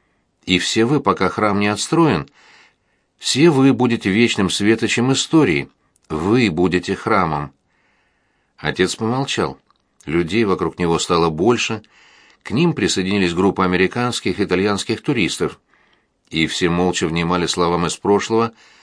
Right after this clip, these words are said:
в просторном театре Масады. В тот самый день один из римских солдат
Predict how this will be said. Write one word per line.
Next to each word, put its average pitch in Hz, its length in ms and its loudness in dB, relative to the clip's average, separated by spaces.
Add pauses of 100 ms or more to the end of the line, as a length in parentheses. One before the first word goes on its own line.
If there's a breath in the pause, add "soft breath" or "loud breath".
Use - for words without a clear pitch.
(280 soft breath)
в - 100 -20
просторном 92 680 0
театре 82 380 -2
Масады. 80 580 -2 (2250 soft breath)
В - 80 -20
тот 135 220 2
самый 143 320 0
день 151 340 0 (640 soft breath)
один 131 360 0
из 120 100 0
римских 139 400 0
солдат 120 580 0